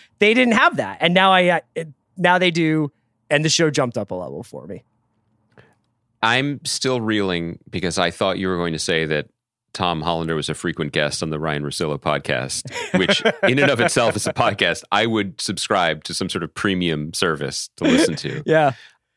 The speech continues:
Speaker 2: I totally agree with you. And I also think that this was a sneaky important episode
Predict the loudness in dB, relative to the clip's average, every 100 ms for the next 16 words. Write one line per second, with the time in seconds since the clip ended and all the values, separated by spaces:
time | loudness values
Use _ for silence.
0 | _ -2 0 0 0 0 0 0 0 -2
1 | -2 -4 -6 -2 0 2 2 0 0 0
2 | 0 -4 -2 -2 -2 -2 0 0 -2 _
3 | _ _ _ -4 -4 0 0 0 0 -2
4 | -2 -4 -2 -2 0 -2 -2 0 -2 -2
5 | -2 -2 -4 -8